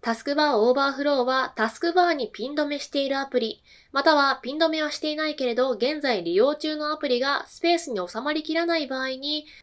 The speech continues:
タスクバーの上にアプリをオーバーフロー表示する機能です。タスクバー上の三点リーダーをクリックすると、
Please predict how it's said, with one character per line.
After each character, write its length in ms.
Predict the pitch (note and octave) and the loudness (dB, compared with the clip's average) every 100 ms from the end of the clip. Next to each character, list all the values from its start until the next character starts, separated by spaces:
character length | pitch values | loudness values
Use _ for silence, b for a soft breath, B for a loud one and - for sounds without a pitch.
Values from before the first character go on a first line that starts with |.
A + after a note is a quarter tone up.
| _ | _
タ 140 | - C4 | -4 -4
ス 120 | - | 0
ク 120 | E4 | 2
バ 180 | E4+ E4 | 6 6
ー 20 | |
の 220 | C#4+ B3 A#3 | 4 -2 -2
上 120 | B3 | -4
に 240 | C#4 C#4+ | -4 -2
ア 120 | C#4+ | 0
プ 100 | C#4+ | 2
リ 100 | B3+ | 4
を 260 | G#3+ F3 G3+ | 4 4 4
オ 60 | C#4+ | 4
ー 20 | |
バ 180 | D#4 D4+ | 2 2
ー 20 | |
フ 140 | D4 | 0
ロ 160 | D4 D4 | 0 0
ー 120 | D4 | 0
表 140 | D4+ C#4 | 0 -2
示 140 | B3+ | -2
す 100 | A#3+ | -4
る 120 | C#4+ | -4
機 140 | C#4 A3+ | -4 -6
能 200 | G3 F3 | -4 -4
で 180 | F#3 | -6
す。 160 | G3+ - _ _ _ _ _ _ _ _ - | -8 -20 _ _ _ _ _ _ _ _ -2
タ 140 | C#4+ | -2
ス 80 | - | 2
ク 120 | F#4 | 6
バ 180 | F4 F4 | 8 6
ー 40 | |
上 200 | F4 F4 | 6 4
の 220 | E4+ F4+ | 4 2
三 300 | D4+ C4 D#4 | 0 0 0
点 260 | E4 E4+ E4+ | 0 0 0
リ 180 | F4+ F4 | 0 2
ー 20 | |
ダ 120 | E4+ | 2
ー 100 | D4+ | 2
を 80 | C4 | -2
ク 180 | C4 D#4 | -2 -2
リ 160 | D#4 D#4 | -2 -4
ッ 20 | |
ク 140 | C#4+ | -6
す 160 | C4+ C4+ | -4 -4
る 120 | B3+ | -2
と、 360 | D4+ D#4 D4+ | 0 0 0